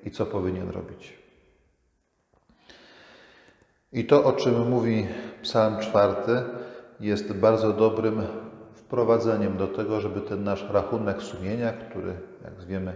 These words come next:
dokonujemy przecież zawsze wieczorem, był jak najbardziej szczery i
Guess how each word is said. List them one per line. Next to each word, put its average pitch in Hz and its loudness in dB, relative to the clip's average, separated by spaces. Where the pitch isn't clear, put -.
dokonujemy 92 -6
przecież 90 -10
zawsze 87 -2
wieczorem, 101 -4
był 107 2
jak - -14
najbardziej 107 2
szczery 104 -2
i 95 -6